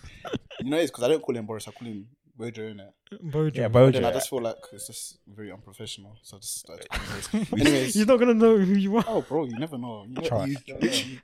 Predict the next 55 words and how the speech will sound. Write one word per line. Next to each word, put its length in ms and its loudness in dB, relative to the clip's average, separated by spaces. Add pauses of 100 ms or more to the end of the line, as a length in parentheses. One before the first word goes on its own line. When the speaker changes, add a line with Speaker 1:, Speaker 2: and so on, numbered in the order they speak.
Speaker 1:
Hey, 100 -6
Speaker 2:
never 160 2
know. 60 2
Speaker 1:
Bojo, 340 4
my 200 4
guy, 240 2
Bojo. 440 4
Speaker 2:
You 60 0
could 160 2
be 80 2
like 240 2
Durant, 320 0
you 60 -6
know, 80 -8
them 200 -6
type 220 -4
of 100 -12
people 320 -8
after 220 -6
a 140 0
match. 260 0
Speaker 1:
<laughs> 80 6
Oh. 420 8
Speaker 2:
Google 300 8
it. 1120 0
Speaker 1:
<laughs> 40 -10
You 120 2
them 200 -2
fucking 600 -8
burner 500 4
accounts, 380 0
fam. 180 -4
Speaker 2:
Yeah. 440 0 (280)
Speaker 3:
Do 80 0
you 60 4
think 140 2
Bojo 240 8
has 80 4
a 60 -4
bur-, 200 4
burner 260 4
account? 300 0 (280)
Speaker 2:
I 80 -8
wonder 140 -4
Speaker 3:
Imagine 340 -4
Boris 220 2
has 80 -6
a 40 2
Speaker 2:
I 40 -2
feel 100 -2
Speaker 3:
burner 120 2
Speaker 2:
like 20 0 (100)
Speaker 3:
account. 40 -12
Speaker 2:
there's 140 -10
a 60 -10